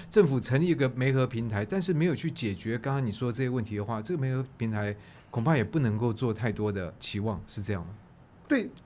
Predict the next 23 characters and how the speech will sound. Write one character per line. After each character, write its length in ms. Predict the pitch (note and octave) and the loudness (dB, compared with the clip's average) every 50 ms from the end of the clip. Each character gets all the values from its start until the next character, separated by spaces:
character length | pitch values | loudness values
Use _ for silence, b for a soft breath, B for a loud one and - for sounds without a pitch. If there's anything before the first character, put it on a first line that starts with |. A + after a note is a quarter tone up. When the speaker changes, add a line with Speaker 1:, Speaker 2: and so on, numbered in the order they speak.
| - - | -12 -2
Speaker 2:
至 120 | - E4 D4 | 4 4 6
少 220 | A3+ A#3 F#3 E3+ | 8 8 8 8
以 220 | D#3 C#3+ C#3+ C#3+ | 6 6 2 0
前 260 | C#3 C3+ - G3 A#3+ C#4+ | 0 2 4 4 4 4
几 180 | - G#3 D#3 | 6 4 4
年， 360 | C#3 C3+ C3 B2+ B2+ B2+ C#3 C3+ - | 4 4 2 2 0 -2 -4 -6 -4
就 100 | - - | 2 2
是 120 | B3+ C4 A#3+ | 2 2 2
最 260 | - - E4 D4 B3 | 2 4 4 6 6
新 240 | A3 - C#4 C4+ C4 | 4 4 2 2 6
的 140 | A#3+ G#3+ G3+ | 6 6 6
进 260 | G#3 C#4 C4+ A#3 F#3 | 6 2 2 2 4
展， 180 | E3 C#3+ C3+ | 4 4 4
我 120 | C3 B2+ B2+ | 4 2 0
可 160 | B2+ - C#3 | 0 0 0
能 240 | C#3+ C#3+ C#3+ D3 E3 - - | 2 2 2 0 -2 -4 -4
不 60 | - | -4
见 160 | F#3 E3 A3+ F#3+ | 0 2 4 4
得 100 | E3 D#3 | 4 2
全 180 | - - C3 | 0 0 2
部 120 | D3+ E3 D3+ | 4 4 4
follow 340 | C#3 D3+ D3 D3 C#3 C3 | 4 4 4 4 4 2
到， 240 | C3+ C3+ C#3+ B2+ A#2+ | 2 2 0 0 0